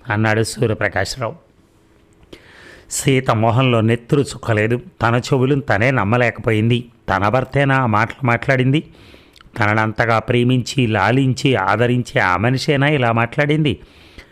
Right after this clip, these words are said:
ఆయన కాదేమో, ఆయన గొంతు పోలిన గొంతు ఉన్న ఇంకెవరో అయి ఉంటుంది. ఆ కోదండపాణి ఏదో మోసం చేస్తున్నాడు. ఇలాంటి అర్థం లేని పిచ్చి ఆలోచనలతో తలుపుకు ఆనుకుని అక్కడే నిలబడింది.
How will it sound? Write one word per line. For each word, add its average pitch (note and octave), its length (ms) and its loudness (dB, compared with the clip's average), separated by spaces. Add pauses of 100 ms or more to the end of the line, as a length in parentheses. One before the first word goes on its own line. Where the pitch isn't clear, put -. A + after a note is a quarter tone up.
(160)
ఆయన G#2+ 260 2
కాదేమో, G2 640 0 (400)
ఆయన A2+ 260 2
గొంతు A2+ 360 0
పోలిన C3 420 0
గొంతు A2+ 340 0
ఉన్న C3 200 2
ఇంకెవరో A2 480 2
అయి B2+ 160 0
ఉంటుంది. A2 420 -2 (560)
ఆ A2 60 2
కోదండపాణి C3 760 0
ఏదో A2 140 2
మోసం A2+ 440 0
చేస్తున్నాడు. A2+ 520 0 (520)
ఇలాంటి F#2+ 380 0
అర్థం F#2+ 400 0
లేని A2+ 220 0
పిచ్చి B2+ 380 -2
ఆలోచనలతో A#2 680 0
తలుపుకు A2+ 440 -2
ఆనుకుని A2 340 0
అక్కడే A#2 300 -2
నిలబడింది. G#2+ 600 -2